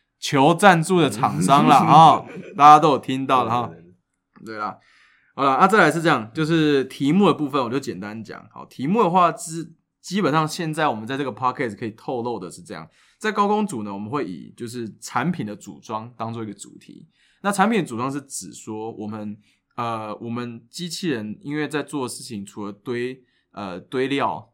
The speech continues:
Speaker 1: 然后取料之外，我们还会做一些组装，哈，基-，基本的组装。那这个组装，呃，考验的是我们如何去控制机器人在组装的时候是精准的。那再来就是写程式一定是要够快，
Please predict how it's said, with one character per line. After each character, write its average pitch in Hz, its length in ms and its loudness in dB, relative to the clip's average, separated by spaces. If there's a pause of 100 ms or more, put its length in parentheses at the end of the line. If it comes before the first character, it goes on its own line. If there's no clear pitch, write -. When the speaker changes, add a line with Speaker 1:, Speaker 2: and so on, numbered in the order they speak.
Speaker 1:
然 104 160 -12
后 110 80 -8
取 101 220 -18
料 120 200 -6
之 110 140 -14
外， 117 100 -6
我 110 60 -6
们 104 80 -10
还 101 140 -14
会 151 120 -6
做 147 240 -10
一 131 60 -10
些 127 140 -10
组 82 340 -18
装， 196 220 -14
哈， 104 120 -12
基-， 135 300 -16
基 156 180 -12
本 127 120 -10
的 80 80 -14
组 71 240 -20
装。 90 260 -14
那 147 140 -8
这 160 100 -12
个 151 80 -6
组 101 240 -16
装， 123 300 -10 (320)
呃， 107 380 -10
考 98 440 -10
验 147 160 0
的 110 100 -6
是 113 440 -12
我 - 80 -18
们 82 240 -16
如 127 160 -10
何 120 160 -8
去 123 120 -12
控 131 280 -14
制 135 120 -14
机 139 240 -16
器 - 220 -12
人 104 180 -8
在 127 240 -10 (220)
组 101 220 -16
装 131 180 -6
的 120 60 -8
时 117 100 -10
候 120 60 -8
是 117 120 -14
精 170 300 -4
准 156 180 -6
的。 - 220 -18 (340)
那 135 300 -2 (160)
再 175 140 -4
来 131 120 0
就 123 80 -8
是 139 320 -6
写 110 240 -10
程 123 260 -12
式 160 140 -4
一 143 80 0
定 139 160 -8
是 135 120 -12
要 127 120 -2
够 117 440 -12
快， - 420 -6